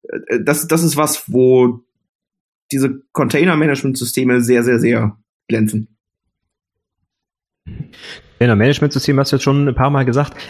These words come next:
Speaker 2: Äh, macht auch Docker das dann noch selbst oder braucht man da so andere tolle Tools wie, ich weiß jetzt nicht genau, ob's das ist, Kubernetes?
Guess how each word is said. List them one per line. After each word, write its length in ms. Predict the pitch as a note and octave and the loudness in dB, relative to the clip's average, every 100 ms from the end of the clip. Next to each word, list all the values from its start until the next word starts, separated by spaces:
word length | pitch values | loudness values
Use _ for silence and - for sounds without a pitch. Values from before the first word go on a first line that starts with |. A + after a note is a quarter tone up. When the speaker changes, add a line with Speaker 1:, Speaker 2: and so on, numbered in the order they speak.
| - | -2
Speaker 2:
Äh, 320 | A2+ A#2+ B2 | 0 0 -2
macht 320 | A2 B2 - | 0 -2 -2
auch 240 | A#2 C3+ - | -2 -2 -4
Docker 380 | B2 A2 C3 C#3+ | -4 -2 0 0
das 180 | B2 A#2+ | 0 0
dann 140 | A#2 | 0
noch 140 | G#2+ F#2+ | 0 0
selbst 380 | G2+ B2 - - | 0 0 0 -2
oder 140 | C#3+ | 0
braucht 220 | C3 C#3 | 0 0
man 100 | C3+ | 0
da 140 | B2+ B2 | 2 2
so 160 | A#2+ | 2
andere 400 | G2 C3+ A#2 A2 | 2 2 4 2
tolle 240 | - G#2+ G#2 | 2 0 2
Tools 400 | A2+ A2 G2+ - | 2 2 2 0
wie, 260 | G#2 G#2+ | 2 2
ich 220 | F#2 - | 0 -2
weiß 240 | G#2+ A#2 A#2 | 0 0 0
jetzt 140 | G#2+ | 2
nicht 100 | B2 | 2
genau, 180 | B2+ B2+ | 2 2
ob's 100 | B2 | 2
das 140 | A#2+ | 2
ist, 400 | C3+ C3+ - - | 0 -2 -8 -14
Kubernetes? 1200 | - D3+ B2+ B2 B2 C3+ - D#3 E3 - - - | -2 0 4 4 4 2 2 -2 -2 -8 -10 -14